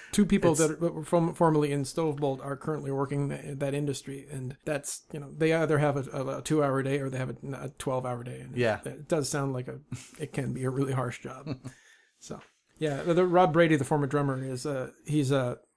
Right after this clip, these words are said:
Speaker 1: actually, he did a lot of the camera work for C B C, I think, for the Pyeongchang Olympics. So,
Speaker 2: Oh.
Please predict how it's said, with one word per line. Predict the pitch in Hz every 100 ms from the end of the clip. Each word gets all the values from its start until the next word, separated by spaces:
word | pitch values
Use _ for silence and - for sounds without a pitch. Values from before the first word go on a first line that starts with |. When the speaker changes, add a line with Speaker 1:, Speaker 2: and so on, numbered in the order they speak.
| _ _ _ -
Speaker 1:
actually, | 135 143
he | 135
did | 143 139
a |
lot | 139 135
of | 135
the |
camera | 131 151 135
work | 131 135
for | -
C | 131 143
B | 131
C, | 131 147 135
I | 127
think, | 131 127 -
for | - 123
the | 123 123
Pyeongchang | - 135 135 127 123
Olympics. | 135 131 - - -
So, | 120 - _ -
Speaker 2:
Oh. | 123 214 -